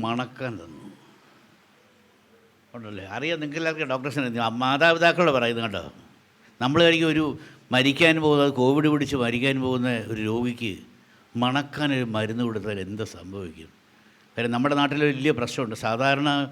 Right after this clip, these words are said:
അലോപ്പതി ഡോക്ടറെ കാണാൻ പോകുന്ന രോഗികൾ രണ്ട് മരുന്ന് കൊടുക്കുകയാണെങ്കിൽ അത്ര ഇഷ്ടമുണ്ടാവില്ല. പത്ത് മരുന്ന് കൊടുക്കുമ്പോഴാണ്, "ആ,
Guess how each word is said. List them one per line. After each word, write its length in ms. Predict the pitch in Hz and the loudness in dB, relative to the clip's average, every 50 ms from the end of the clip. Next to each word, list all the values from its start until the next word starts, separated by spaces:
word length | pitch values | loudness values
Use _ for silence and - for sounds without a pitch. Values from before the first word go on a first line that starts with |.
| - - - - - - | -10 -16 -20 -16 -8 -4
അലോപ്പതി 380 | 113 123 131 135 127 139 147 135 143 | -2 0 0 2 2 2 2 2 2
ഡോക്ടറെ 240 | 139 135 143 151 | 2 2 0 0
കാണാൻ 340 | 135 127 135 135 135 139 135 | 0 0 0 0 0 -2 -2
പോകുന്ന 160 | 135 135 135 123 117 | -2 -2 -2 -2 -4
രോഗികൾ 300 | 117 127 135 135 123 107 110 113 117 120 - - - _ _ _ _ _ _ _ _ _ _ _ _ - | -4 -2 -2 -2 -4 -4 -4 -6 -6 -10 -14 -20 -20 _ _ _ _ _ _ _ _ _ _ _ _ 0
രണ്ട് 300 | 131 135 143 165 175 202 | 2 2 2 2 2 4
മരുന്ന് 320 | 190 175 160 151 156 160 | 4 4 4 4 4 2
കൊടുക്കുകയാണെങ്കിൽ 420 | 160 147 143 139 143 143 143 139 123 - | 2 2 2 2 2 2 2 2 0 -2
അത്ര 120 | - 139 120 - | -2 -4 -6 -6
ഇഷ്ടമുണ്ടാവില്ല. 420 | - - 117 107 104 101 98 95 - | -4 -6 -6 -4 -6 -8 -8 -6 -6
പത്ത് 320 | 120 120 - - - - 190 160 147 | -6 -6 -6 -8 -2 0 0 0 0
മരുന്ന് 220 | 139 127 131 143 | -2 -2 -2 -2
കൊടുക്കുമ്പോഴാണ്, 400 | 131 117 120 123 120 120 113 117 | -2 -2 -2 -2 -2 -2 -2 -2
"ആ, 80 | 113 110 | -4 -4